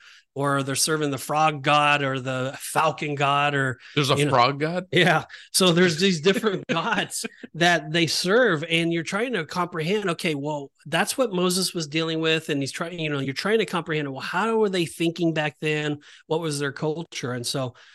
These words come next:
Speaker 1: yeah, so we're gonna try to, like, delve into that a little bit, but we're gonna also come from a biblical perspective and, and see, you know, God's perspective, or,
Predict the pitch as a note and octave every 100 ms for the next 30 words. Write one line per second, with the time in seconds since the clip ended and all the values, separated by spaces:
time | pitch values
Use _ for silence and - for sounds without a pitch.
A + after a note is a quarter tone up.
0 | _ - C#3+ A#2 D3 E3+ A#3+ F#3 - E3
1 | F3 D#3+ C3+ C3+ C3 C3 C#3+ C#3 D3 D#3+
2 | D#3 E3 E3+ E3+ F3 E3+ F#3 F3+ C#3+ C#3+
3 | - D3+ D3 D3+ D#3 - C#3 D#3+ C#3 C#3+
4 | C3 B2 C#3 C#3 C#3+ - - - B2 -
5 | A#2+ - _ _ _ B2+ B2 A#2 A#2 -
6 | A#2+ A#2 - C3 A#2+ A2+ _ D#3 B2 A#2
7 | A#2+ A#2+ C3+ C#3 - C3 - A2 - A#2